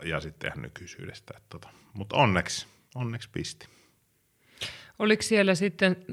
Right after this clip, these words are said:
Speaker 2: se niinku lapsuudessa ja nuoruudessakin sellaisia asioita, mitkä oli vähän niinku johdattanut sua siihen tur-, turrutuksen polulle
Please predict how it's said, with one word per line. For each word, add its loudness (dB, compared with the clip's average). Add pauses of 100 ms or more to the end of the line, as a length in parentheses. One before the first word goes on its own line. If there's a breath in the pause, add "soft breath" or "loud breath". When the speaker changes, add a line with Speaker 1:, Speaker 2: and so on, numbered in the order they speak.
Speaker 2:
se 6
niinku 6
lapsuudessa 4
ja 4
nuoruudessakin 6
sellaisia 4
asioita, 2
mitkä 2
oli 4
vähän 2
niinku 4 (340 loud breath)
johdattanut 6
sua -4
siihen 2 (200)
tur-, 4 (160)
turrutuksen 4
polulle 2